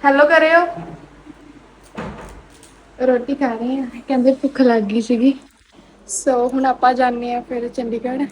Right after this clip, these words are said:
ਮੈਂ ਵੀ ਬਹੁਤ ਕਾਹਲੀ 'ਚ ਰੈਡੀ ਹੋਈ ਹਾਂ, ਮੈਂ ਦਸ, ਪੂਰੇ ਦਸ ਮਿੰਟ ਦੇ ਵਿੱਚ ਰੈਡੀ ਹੋਈ ਹਾਂ ਮੈਂ। So, ਤੁਸੀਂ ਦੱਸੋ ਸਾਡੀ ਲੁੱਕ ਕਿਵੇਂ ਦੀ ਲੱਗਦੀ ਹੈ। ਅਸੀਂ ਅੱਜ, ਗਾਇਜ਼, ਮੈਸੀ-, ਮ-, ਮੈਚਿੰਗ ਕੀਤੀ ਹੈ। ਉਹ ਦੇਖ ਲਓ, ਉਹਨਾਂ ਨੇ ਵੀ ਰੈੱਡ ਪੱਗ ਬੰਨੀ ਆ, ਹੈ ਨਾ,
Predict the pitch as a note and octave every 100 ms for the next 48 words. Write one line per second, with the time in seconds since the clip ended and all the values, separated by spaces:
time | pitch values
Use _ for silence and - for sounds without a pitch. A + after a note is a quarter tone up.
0 | - - - A#3+ A3+ C4+ - - A#3 B3+
1 | B3+ C4+ C4 A#3+ C4 C4+ D4 C#4+ C#4+ B3
2 | A#3+ B3+ A#3 A3+ A3+ A#3+ B3 A3 B3+ B3+
3 | - - C4+ C4 B3+ C4 B3+ B3+ B3+ A#3+
4 | A#3+ B3 A#3 C#4 B3+ A#3 B3 A#3+ A3 A3+
5 | A#3+ B3+ - - - - C4 B3+ B3+ B3+
6 | B3 B3 C4 A3+ B3 A#3 - B3+ A#3 A#3+
7 | A#3+ B3+ C#4 C#4 A#3 A#3 A#3+ B3 C4 A3+
8 | A3 A3 - B3+ B3 - - - - -
9 | B3 B3 A#3+ C4 B3+ A#3+ - B3 C4 C4+
10 | - - - - - C4 A#3+ B3+ B3 A#3+
11 | A#3 B3 B3 B3+ C4+ C#4 C#4+ C4+ A#3 G#3
12 | - A#3 G#3 A3+ A3+ A3+ B3 C4+ C#4+ C4
13 | D4+